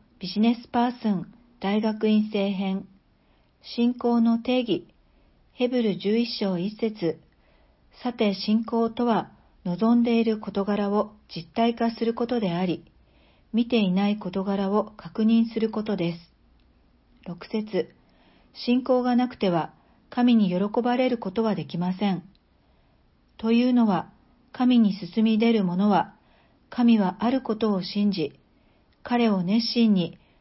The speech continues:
尋ね求める者たちに報いてくださる方であることを信じるはずだからです。信仰のストーリー。七節。信仰によってノアは、まだ見ていない事柄について、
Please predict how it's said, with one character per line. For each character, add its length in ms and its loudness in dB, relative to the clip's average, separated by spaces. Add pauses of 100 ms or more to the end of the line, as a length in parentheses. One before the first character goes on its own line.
(100)
尋 300 -2
ね 260 2
求 240 -2
め 140 4
る 100 2
者 240 2
た 140 0
ち 140 -4
に 240 -4 (380)
報 260 -2
い 100 -2
て 120 0
く 100 -8
だ 160 0
さ 140 -2
る 100 0
方 260 -4
で 100 -2
あ 100 0
る 100 0
こ 140 -6
と 140 -2
を 240 -2 (260)
信 320 2
じ 120 0
る 220 0
は 140 -12
ず 100 -2
だ 140 0
か 100 -2
ら 140 -2
で 180 -6
す。 60 -20 (1300)
信 200 0
仰 240 0
の 160 0
ス 120 -10
ト 200 0
ー 40 0
リ 260 0 (840)
ー。 20 -8
七 240 2
節。 420 -2 (600)
信 340 0
仰 220 0
に 120 2
よ 100 0
っ 120 -4
て 180 0
ノ 200 2
ア 80 2
は、 260 0 (420)
ま 160 0
だ 160 2
見 160 -2
て 180 0
い 120 0
な 160 2
い 100 2
事 240 -2
柄 240 0
に 160 -2
つ 120 -2
い 120 -2
て、 240 -2